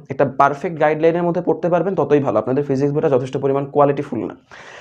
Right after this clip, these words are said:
but বাকি যে বইগুলো আছে, ফিজিক্স বইয়ের প্রতি একটা আপনাদের শুরু থেকেই মনের মধ্যে নেগেটিভিটি আসে যে ফিজিক্স বইটা ভালো করে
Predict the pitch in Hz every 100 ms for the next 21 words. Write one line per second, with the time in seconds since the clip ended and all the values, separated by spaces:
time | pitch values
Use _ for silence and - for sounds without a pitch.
0 | - 131 139 135 151 180 - 254 214 190
1 | 143 131 110 101 69 101 - - - _
2 | - 156 180 185 175 196 190 190 190 190
3 | 190 190 - 170 160 165 - 165 170 175
4 | - 165 170 170 - - 139 151 147 147
5 | 147 165 143 139 147 139 143 294 - -
6 | 123 131 135 147 143 147 135 139 143 185
7 | -